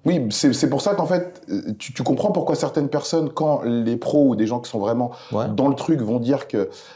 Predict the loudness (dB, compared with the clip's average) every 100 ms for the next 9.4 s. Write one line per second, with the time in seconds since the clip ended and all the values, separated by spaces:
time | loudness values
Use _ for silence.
0 | -20 -6 0 0 0 0 0 0 0 0
1 | 0 0 0 0 -2 -2 0 0 0 0
2 | -4 0 0 2 0 -2 -4 -2 0 -2
3 | -4 0 4 4 2 -2 -4 -4 -8 -6
4 | -2 0 2 0 2 0 -2 -8 -6 -2
5 | -2 0 0 0 0 -4 -10 -20 _ _
6 | -4 -4 -4 0 2 2 2 2 2 0
7 | 0 0 -2 -4 -2 -2 0 -2 -2 0
8 | 2 2 -2 -12 -8 -4 0 0 0 -2
9 | -2 0 -2